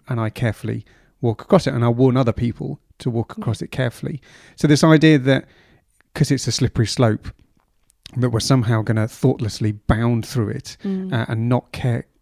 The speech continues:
Speaker 1: care at all about Scripture is really quite, um, upsetting, because you're saying that you can't carefully evaluate and work through what
Speaker 2: Mm.
Speaker 1: Scripture says. And the same with the baby in the bathwater. I mean,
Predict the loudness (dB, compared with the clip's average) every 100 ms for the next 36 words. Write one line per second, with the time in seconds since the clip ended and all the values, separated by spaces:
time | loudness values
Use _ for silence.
0 | _ -6 0 0 4 6 8 6 -4 -8
1 | -10 -10 -6 -4 -4 -2 -2 -2 -4 -6
2 | -6 _ _ _ _ -8 -6 -4 -6 -8
3 | -8 -10 -6 -6 -6 -6 -8 -4 -6 -4
4 | -6 -6 -16 -20 -20 _ _ _ -4 -2
5 | 2 6 6 4 2 2 0 _ _ _
6 | _ _ -4 -4 -2 -2 0 0 -2 -4
7 | -2 0 0 -2 -4 -2 -6 -4 -2 -2
8 | -6 -6 -6 -6 -4 -4 -6 -16 -8 -6
9 | -6 -10 _ -12 -10 -6 -6 -6 -10 -6
10 | -8 -8 -20 -20 -18 0 2 6 6 6
11 | 4 2 2 4 4 2 2 0 0 -6
12 | -6 -6 -4 -2